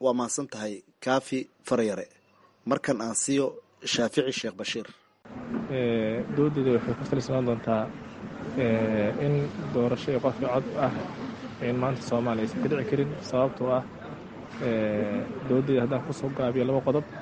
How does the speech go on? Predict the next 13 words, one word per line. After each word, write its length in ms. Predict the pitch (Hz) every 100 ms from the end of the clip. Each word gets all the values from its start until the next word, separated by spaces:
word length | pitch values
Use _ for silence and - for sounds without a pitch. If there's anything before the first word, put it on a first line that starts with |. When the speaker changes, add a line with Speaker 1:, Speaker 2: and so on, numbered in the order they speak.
| - - - 214 -
Speaker 2:
iyadoo 300 | 139 151 151
maqan 220 | 139 -
yihiin 240 | 143 123 123
dowladaha 400 | 127 131 135 127 110
xubnaha 320 | - 131 123
ka 120 | 113 120
ah 100 | 113 -
dowladda 260 | - 135 131
federaalka 360 | - 131 123 131
qayb 160 | 135 -
ka 80 | 131
mid 120 |
ah, 100 | 139